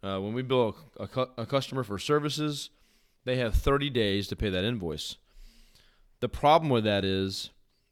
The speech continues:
we have to fund that project or those services with people, payroll, overhead, um, our building, software, all the things that we have to pay for to run this business.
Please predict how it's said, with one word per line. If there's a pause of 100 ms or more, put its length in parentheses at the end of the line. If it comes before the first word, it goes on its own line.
(320)
we
have
to
fund (200)
that
project
or
those
services
with
people, (340)
payroll, (280)
overhead, (560)
um,
our
building, (560)
software, (960)
all
the
things
that
we
have
to
pay
for
to
run
this
business.